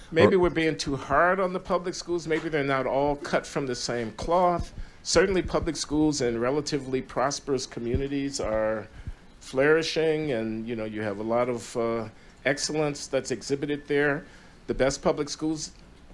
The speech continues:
Speaker 1: even in New York City, I'm told, are not half bad. People are
Speaker 2: There are wonderful ones,
Speaker 1: clamoring
Speaker 2: yes.
Speaker 1: to get access to them and so forth. So
Speaker 2: Yeah, and I think we both agree that it's not about that the ones in the leafy suburbs get more money. That's been soundly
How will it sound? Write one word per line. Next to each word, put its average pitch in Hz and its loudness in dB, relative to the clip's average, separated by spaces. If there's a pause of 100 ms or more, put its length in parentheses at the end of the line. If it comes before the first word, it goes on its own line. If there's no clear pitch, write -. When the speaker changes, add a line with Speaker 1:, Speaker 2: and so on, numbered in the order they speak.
Speaker 1:
even 101 -4
in 131 -2
New 139 0
York 147 2
City, 180 -2
I'm 113 -6
told, 160 -10
are 110 -6
not 127 -8
half 135 -2
bad. 165 -4
People 123 -6
are 120 0
Speaker 2:
There 127 8
are 127 10
wonderful 123 2
ones, 117 4
Speaker 1:
clamoring 165 6
Speaker 2:
yes. 151 -8
Speaker 1:
to 160 -6
get 147 -6
access 147 -8
to 143 -6
them 113 -8
and 107 -10
so 101 -12
forth. 113 -12
So 127 -8
Speaker 2:
Yeah, 196 4
and 170 4
I 156 0
think 165 -2
we 165 4
both 160 4
agree 151 0
that 139 0
it's 131 -2
not 135 6
about 123 2
that 113 -2
the 110 2
ones 117 2
in 110 -2
the 107 0
leafy 107 -2
suburbs 98 4
get 104 2
more 95 4
money. 82 -2
That's - 2
been 92 4
soundly 101 4